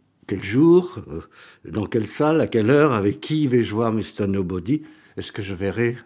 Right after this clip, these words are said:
à cette occasion le même film ? Parfois, on a envie de rembobiner ce film, de faire un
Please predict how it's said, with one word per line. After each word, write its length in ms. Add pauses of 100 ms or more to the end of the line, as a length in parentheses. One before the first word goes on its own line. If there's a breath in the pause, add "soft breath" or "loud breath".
(140)
à 60
cette 240
occasion 400
le 160
même 300
film ? 480 (1160 soft breath)
Parfois, 360
on 280
a 400 (280 soft breath)
envie 400
de 100
rembobiner 800
ce 160
film, 320
de 100
faire 240
un 160